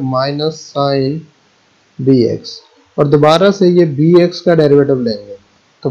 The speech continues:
bx का derivative आ जाएगा b, और यहाँ पे लिख देते हैं डॉट b, Plus ये a quotient है बाहर आ गया, और sin bx का derivative,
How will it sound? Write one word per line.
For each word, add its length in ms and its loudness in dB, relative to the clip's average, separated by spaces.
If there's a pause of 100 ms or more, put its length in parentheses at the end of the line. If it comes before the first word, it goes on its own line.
bx 380 0
का 100 -2
derivative 560 4
आ 80 0
जाएगा 320 0 (140)
b, 120 2 (300)
और 120 -6
यहाँ 160 0
पे 80 -4
लिख 160 -4
देते 280 -2
हैं 260 -6
डॉट 320 -6
b, 140 -8 (840)
Plus 480 2 (420)
ये 260 -2 (140)
a 160 2
quotient 580 0
है 160 2
बाहर 300 0
आ 120 2
गया, 280 2 (580)
और 340 4
sin 540 -2
bx 380 2
का 140 0
derivative, 600 0